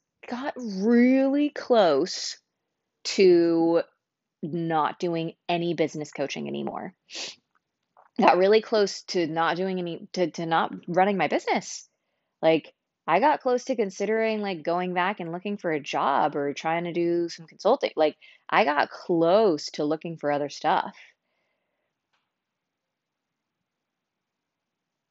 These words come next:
because of <laughs> a lot of the bullshit and manipulation that happens in online business.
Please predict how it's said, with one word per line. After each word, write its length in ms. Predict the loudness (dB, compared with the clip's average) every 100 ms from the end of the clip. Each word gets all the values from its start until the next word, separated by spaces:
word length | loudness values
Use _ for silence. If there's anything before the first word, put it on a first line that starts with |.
| 0
because 500 | 0 2 0 0 4
of 500 | 4 4 0 -8 -14 -14 -20 -20 _ _
<laughs> 500 | _ _ _ -20 _
a 60 | 2
lot 220 | 4 2
of 120 | 0
the 80 | -4
bullshit 400 | -2 -2 -2 -4
and 80 | -4
manipulation 540 | -8 -4 -2 -2 -4
that 80 | -6
happens 380 | -6 -4 -6 -6
in 60 |
online 240 | -8 -8 -4
business. 460 | -4 -4 -14 -16